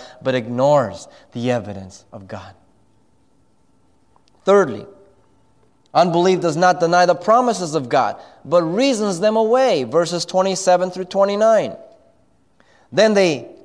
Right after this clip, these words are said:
told him and said, "We went to the land," these are the ten, to Moses, "where you sent us. It truly flows with milk and honey, and this is its fruit. Nevertheless," oh, nasty word,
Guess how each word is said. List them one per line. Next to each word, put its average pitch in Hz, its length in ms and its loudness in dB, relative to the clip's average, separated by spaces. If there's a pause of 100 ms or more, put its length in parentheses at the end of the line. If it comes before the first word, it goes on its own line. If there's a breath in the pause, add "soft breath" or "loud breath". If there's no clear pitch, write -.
told 220 320 4
him 143 240 2
and 147 120 0
said, 151 520 2 (460 soft breath)
"We 180 140 4
went 262 240 4
to 226 80 2
the 180 60 0
land," 123 380 -2
these 143 180 -4
are 151 80 -4
the 147 120 -8
ten, 143 360 -2 (800)
to 120 80 -14
Moses, 139 520 -2 (380 soft breath)
"where 170 160 2
you 208 120 0
sent 240 360 2
us. 113 260 -4 (180 loud breath)
It 175 140 0
truly 220 320 0
flows 208 340 2
with 202 180 0
milk 196 240 2
and 160 100 0
honey, 208 400 2 (300 loud breath)
and 165 160 2
this 170 180 -2
is 185 120 -4
its 196 160 -6
fruit. 233 280 -4 (540 soft breath)
Nevertheless," 262 1120 2 (280)
oh, 139 180 -2
nasty 139 400 -4
word, 117 360 -4